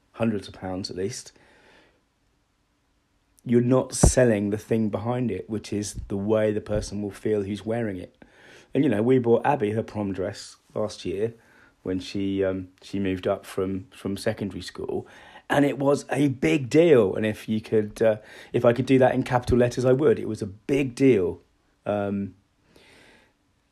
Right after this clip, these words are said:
and that's what we're trying to do with stories. We're trying to bring out the themes,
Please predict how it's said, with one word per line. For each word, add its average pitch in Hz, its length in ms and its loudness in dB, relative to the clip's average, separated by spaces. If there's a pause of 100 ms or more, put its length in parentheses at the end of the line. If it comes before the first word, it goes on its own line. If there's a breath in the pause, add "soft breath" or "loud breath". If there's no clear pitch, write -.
(1120)
and 110 200 2
that's 127 240 0
what - 80 -4
we're 131 60 6
trying 127 200 0
to 120 60 2
do 120 200 4
with 113 140 -2
stories. 98 460 0
We're 98 140 2
trying 101 220 -4
to 98 60 -4
bring 113 340 0
out 120 200 -2
the 113 100 -8
themes, 98 800 -2